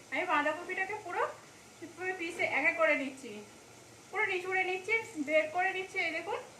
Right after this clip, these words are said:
আর এটার মধ্যে একটু জল ছিল, এই দেখুন ফেলে দিচ্ছি, দিয়ে আমি ভালো করে এটাকে আমি করে নিচ্ছি। এই দেখুন নিচুড়ে নিচ্ছি, নিচুড়ে এবার এটা পুরো বাঁধাকপিটাকে এরকমভাবে আমি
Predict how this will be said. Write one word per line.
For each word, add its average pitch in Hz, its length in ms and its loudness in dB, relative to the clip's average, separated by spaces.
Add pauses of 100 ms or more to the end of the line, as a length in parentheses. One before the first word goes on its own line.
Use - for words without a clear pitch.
(760)
আর 240 60 -2 (100)
এটার 285 260 2
মধ্যে 339 240 -4
একটু 370 120 -6 (120)
জল 226 160 -2 (120)
ছিল, 254 160 -6 (120)
এই 214 100 -6
দেখুন 302 200 -10 (360)
ফেলে 285 300 -10
দিচ্ছি, 285 280 -12 (560)
দিয়ে 359 220 0
আমি 466 140 12 (140)
ভালো 285 240 2
করে 381 200 -2
এটাকে 311 260 -4
আমি 330 120 -8 (100)
করে 269 240 0
নিচ্ছি। 220 320 -12 (2500)
এই 311 100 4
দেখুন 466 220 -2
নিচুড়ে 392 320 4
নিচ্ছি, 403 180 -2 (100)
নিচুড়ে 381 320 -2
এবার 370 200 2
এটা 381 120 -4 (100)
পুরো 359 220 0
বাঁধাকপিটাকে 349 600 2
এরকমভাবে 349 460 0 (100)
আমি 370 100 -2